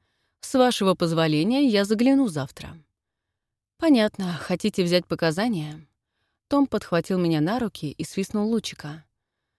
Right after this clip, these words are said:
"Что же, до скорой встречи, сержант". Я задремала, прижавшись щекой к его пиджаку. Сквозь сон доносились встревоженные голоса.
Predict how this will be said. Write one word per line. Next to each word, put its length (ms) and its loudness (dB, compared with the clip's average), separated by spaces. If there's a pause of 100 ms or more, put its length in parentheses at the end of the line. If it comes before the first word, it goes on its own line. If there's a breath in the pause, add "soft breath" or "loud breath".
(180)
"Что 340 -2
же, 180 -2
до 200 -2
скорой 340 -2
встречи, 400 -6
сержант". 640 -8 (840)
Я 280 2
задремала, 760 -2 (200)
прижавшись 560 -4
щекой 340 -4
к 80 -20
его 220 -4
пиджаку. 640 -8 (640)
Сквозь 340 0
сон 240 0
доносились 580 0
встревоженные 600 -2
голоса. 600 -4